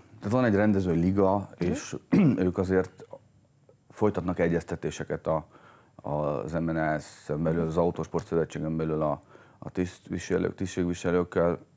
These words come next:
Speaker 1: <clears throat> Ezt már februárban lehetett hallani, hogy az Eger Rally-nak anyagi problémája van.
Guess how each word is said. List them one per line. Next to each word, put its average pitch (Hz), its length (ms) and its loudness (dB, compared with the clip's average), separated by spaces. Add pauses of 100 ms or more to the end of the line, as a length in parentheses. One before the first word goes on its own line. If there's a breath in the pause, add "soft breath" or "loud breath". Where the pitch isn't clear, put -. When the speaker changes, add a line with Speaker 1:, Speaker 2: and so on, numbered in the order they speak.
Speaker 1:
<clears throat> - 920 -2
Ezt 90 100 -10
már 92 120 0
februárban 90 520 2
lehetett 82 320 -2
hallani, 82 300 0
hogy 80 140 -4
az 82 140 -2
Eger 82 240 -2
Rally-nak 80 1400 -8 (100)
anyagi 85 340 -4
problémája 82 540 -2
van. 90 180 -2